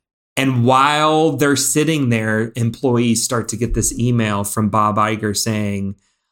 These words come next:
"I'm so, fellow employees, I'm so excited to be back <laughs> as your C E O."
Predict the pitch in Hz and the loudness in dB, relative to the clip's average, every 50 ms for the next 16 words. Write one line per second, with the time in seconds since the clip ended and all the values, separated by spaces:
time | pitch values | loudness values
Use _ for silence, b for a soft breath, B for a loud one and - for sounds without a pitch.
0 | _ _ - 151 156 147 - - - 131 135 131 135 135 - - - - 156 143 | _ _ -4 -2 0 0 0 0 0 0 0 0 0 -2 -6 -10 -4 0 2 2
1 | 143 143 147 151 156 160 156 139 - 165 175 196 302 320 - - 104 95 110 113 | 4 4 4 4 4 2 0 0 0 2 2 2 4 4 4 2 2 0 0 0
2 | 113 113 - 120 113 127 123 - - 127 135 139 143 131 135 151 139 135 147 147 | 0 0 0 0 0 0 0 0 0 2 2 2 0 0 0 0 0 0 0 -2
3 | - 165 - - 202 214 269 226 220 208 - - - - 170 160 165 165 165 165 | -2 -4 0 2 2 2 2 2 2 2 2 2 0 -2 0 0 0 2 2 4
4 | 160 160 147 131 117 113 117 117 120 | 4 4 4 4 4 2 0 -2 -4